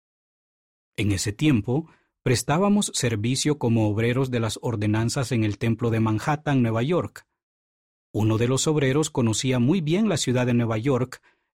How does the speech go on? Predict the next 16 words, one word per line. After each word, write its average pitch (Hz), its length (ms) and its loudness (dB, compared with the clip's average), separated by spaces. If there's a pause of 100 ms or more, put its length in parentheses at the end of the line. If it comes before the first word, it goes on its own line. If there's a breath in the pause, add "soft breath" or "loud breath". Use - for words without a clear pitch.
(120)
y 139 80 2
mencionó 131 640 2
que 151 180 -2
había 131 420 -2
dos 156 360 -2
barrios 117 480 -2 (260 soft breath)
donde 135 420 4
él 214 120 0
pensaba 139 560 0
que 131 140 -2
podríamos 117 680 0
ser 113 300 -2
útiles, 98 600 -6 (540)
ambos 113 600 0
en 123 180 4
Brooklyn. 92 540 -2